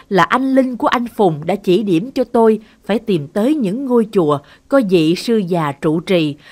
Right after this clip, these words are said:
thì may ra các vị này mới biết chuyện hơn ba mươi ba năm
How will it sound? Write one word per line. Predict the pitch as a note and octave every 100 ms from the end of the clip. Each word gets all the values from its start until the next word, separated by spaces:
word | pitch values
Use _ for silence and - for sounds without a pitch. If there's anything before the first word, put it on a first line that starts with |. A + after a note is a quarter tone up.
| -
thì | G3+ D#3+
may | G#3+ C#4 C4+
ra | C4 B3+ A#3+ - _ -
các | D4+
vị | G#3+ F#3+ E3
này | F#3 F3 D#3
mới | D#3 A#3+
biết | D#4 D#4+ -
chuyện | F3+ D#3 G3
hơn | G#3+ F#3+
ba | G#3 G3+
mươi | G3+
ba | G3 G3
năm | G3 F3+